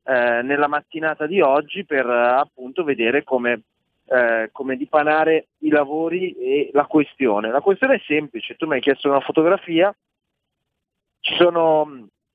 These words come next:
delle opzioni, le opzioni sono molto semplicemente Conte che si dimette e va dal Presidente della Repubblica e, eh, nel caso spera che il Presidente della Repubblica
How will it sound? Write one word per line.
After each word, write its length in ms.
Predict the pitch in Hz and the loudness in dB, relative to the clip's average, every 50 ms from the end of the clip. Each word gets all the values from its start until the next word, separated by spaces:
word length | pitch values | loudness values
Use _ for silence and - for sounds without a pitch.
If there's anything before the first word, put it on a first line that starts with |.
| _ _ _ _ _ - _ _ | _ _ _ _ _ -20 _ _
delle 320 | 151 135 156 151 151 160 | -6 -2 0 2 4 2
opzioni, 600 | 175 - _ _ - 214 214 226 240 214 156 120 107 | 2 0 _ _ -4 -2 0 0 0 -2 -4 -6 -4
le 100 | 117 131 | -4 -4
opzioni 380 | - - _ 170 175 170 160 147 | -4 -6 _ -6 -6 -4 -6 -8
sono 280 | - - 165 160 156 147 | 0 0 2 2 2 2
molto 280 | 151 151 143 - 151 | 0 -2 -4 -4 -10
semplicemente 880 | - - 151 - - 151 - - 170 165 165 156 139 135 120 - 131 - | -16 -16 -12 -6 -6 -4 -2 0 2 2 4 2 2 0 0 -2 -4 0
Conte 380 | - 170 170 160 151 - 147 - | 2 2 2 2 0 -2 -6 -8
che 120 | 143 135 - | -8 -12 -10
si 80 | - 160 | -8 -4
dimette 680 | 175 196 208 214 214 214 214 _ _ 240 240 233 - - | -2 0 0 0 0 0 -4 _ _ -2 -2 -2 -2 -4
e 720 | 147 147 139 131 127 127 123 123 120 120 120 120 120 120 117 | -2 0 2 2 4 4 4 4 4 4 4 4 2 2 2
va 180 | 131 127 127 | 2 2 2
dal 160 | 120 123 120 | 0 -2 -4
Presidente 380 | - - 127 123 131 131 127 127 - 143 | -4 -8 -8 -6 -6 -6 -6 -2 0 0
della 140 | 139 156 | 2 2
Repubblica 760 | 151 - - 156 147 135 127 131 123 - 131 120 113 110 95 | 0 0 -2 -2 0 2 2 0 2 2 2 2 2 2 0
e, 200 | 107 131 131 101 | -2 -4 -4 -2
eh, 560 | 101 127 131 113 113 113 113 113 113 113 113 | -2 -4 -2 0 0 0 0 0 0 -2 -2
nel 200 | 117 127 127 117 | -2 -4 -4 -2
caso 260 | - 143 139 131 139 135 | 0 -2 0 0 -2 -6
spera 560 | - - _ 160 156 147 143 131 127 123 123 | -8 -6 _ 0 2 2 2 2 0 -2 -4
che 120 | - - | -6 -14
il 40 | - | -14
Presidente 360 | - 135 131 139 135 123 135 | -12 -10 -8 -8 -8 -4 -2
della 100 | 131 131 | -2 -2
Repubblica 520 | 131 - 156 147 143 143 - 135 127 113 | 0 -2 -2 0 0 0 2 2 0 -2